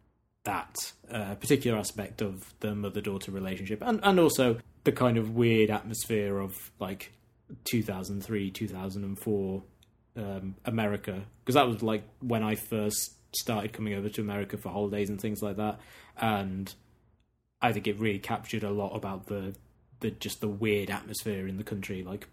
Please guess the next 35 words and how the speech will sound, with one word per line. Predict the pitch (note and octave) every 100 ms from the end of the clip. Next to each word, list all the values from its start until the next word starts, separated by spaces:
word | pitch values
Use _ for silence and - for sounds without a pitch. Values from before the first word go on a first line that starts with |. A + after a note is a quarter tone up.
| -
post-massive | B2+ A#2 - - - A2+ A2+ G#2 A2+ G#2
traumatic | - C3+ A2+ G2 - A#2+
event | A2 G#2 F#2 G2
happening | A2+ G#2 G2+ F#2+ F2+ F#2+
and | G#2+ F#2+ F#2+ - - - - _
everyone | - A2+ G#2 G2 G2+ F#2+ F#2 - _ -
trying | - A#2 F#2+ F#2+
to | G#2+ F#2+ F#2 - _ - - -
figure | C3 G#2+ G2
out | G2 F#2+ F2 _ _ _ _ _ _ _ _ _
where | C3+ A#2 G2
they | F#2+ F#2+
all | F#2+
stand | - G#2+ G2+ F#2
in |
all | F2 F#2
of | F#2
it | F#2+
and | F#2+
what | F#2+
it | F#2
means | F#2 F#2
for | -
their | F#2+ F#2
lives, | F2+ F2+ F#2 F#2 - - - - _
which | C3+ B2+
you | C3+
can | C3+
kinda | C3 A2 G2
see | - G#2 G2 G2
in, | F#2+ F2+ - - _ _ _ _ -
uh, | G2+ G2
in | A2 A2
Lady | G#2+ G2+ G2
Bird, | G2 F#2+ F#2 -